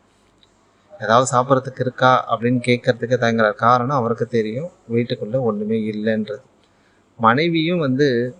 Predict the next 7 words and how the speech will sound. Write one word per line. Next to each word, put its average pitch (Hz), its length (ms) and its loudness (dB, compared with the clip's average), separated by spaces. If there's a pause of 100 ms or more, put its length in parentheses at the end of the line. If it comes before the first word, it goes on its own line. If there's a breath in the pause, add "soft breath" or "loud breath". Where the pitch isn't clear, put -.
ஒரு 123 140 4
மாதிரி 123 240 0
பதட்டத்தோட 123 460 -2
இருக்காங்க. 110 480 -2 (320 soft breath)
கணவன் 123 320 2
ஏதாவது 113 380 0
கேட்டுடுவாரோ 110 680 0